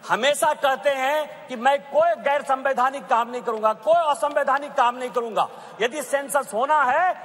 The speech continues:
तो उसका भी डेट घोषित होगा, सेंसस होगा, डिलिमिटेशन होगा और महिलाओं को रिजर्वेशन मिलेगा। यही तो इस बिल में है,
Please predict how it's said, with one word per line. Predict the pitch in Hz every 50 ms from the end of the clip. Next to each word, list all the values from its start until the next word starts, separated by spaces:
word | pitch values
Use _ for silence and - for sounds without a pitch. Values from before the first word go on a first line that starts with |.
| - - - -
तो | 269
उसका | 277 254 - - 302 277
भी | 262 277 262
डेट | 202 170 254 285 320 349 339 - - - - - - - -
घोषित | 202 220 285 - - 381 370 233
होगा, | 262 277 277 - 302 330 349 359 359 - - - -
सेंसस | - - 240 277 302 302 - 381 359 339 -
होगा, | 302 294 262 311 320 330 302 - - - - - -
डिलिमिटेशन | - 339 349 359 349 330 285 302 294 - 294 294 294
होगा | 277 269 269 285
और | 294 262 277 - - - 254 247
महिलाओं | 233 247 240 247 247 233 233 226
को | 226 233
रिजर्वेशन | 226 208 220 202 196 196 - 220 196
मिलेगा। | 196 190 196 202 196
यही | 202 233 262
तो | 285 302 285
इस | 254 202
बिल | 247 294 277 302
में | 285
है, | 269